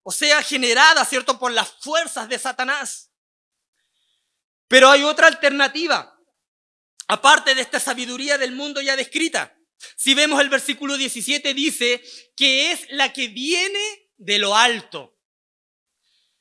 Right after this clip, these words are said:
Y es la sabiduría de Dios. ¿Ah? Y lo mejor, amado hermano, que está disponible para todos nosotros,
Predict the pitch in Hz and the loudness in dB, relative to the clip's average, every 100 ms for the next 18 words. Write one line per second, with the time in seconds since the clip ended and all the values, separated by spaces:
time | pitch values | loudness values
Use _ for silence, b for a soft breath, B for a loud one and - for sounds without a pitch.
0 | _ _ _ _ _ _ - 240 285 269 | _ _ _ _ _ _ 0 4 4 4
1 | 262 247 226 247 269 330 277 339 466 - | 2 0 -4 2 4 4 0 -6 -6 -8
2 | - - _ _ _ _ _ _ 214 277 | -14 -18 _ _ _ _ _ _ -14 -14
3 | _ b b 269 269 277 269 254 - 311 | _ b b 0 4 4 4 0 -4 -6
4 | 370 381 269 285 330 311 285 311 339 339 | -2 -2 -2 -2 -2 -2 -2 0 -2 -2
5 | 269 - 311 311 - 285 240 254 359 370 | -8 -2 0 0 -4 -8 -8 -4 -2 -2
6 | 339 339 285 269 - - 349 359 349 359 | -2 -2 0 -2 -4 -4 0 0 0 -6
7 | - _ - 247 285 - 330 359 277 165 | -8 _ -6 0 0 2 0 -2 -4 -12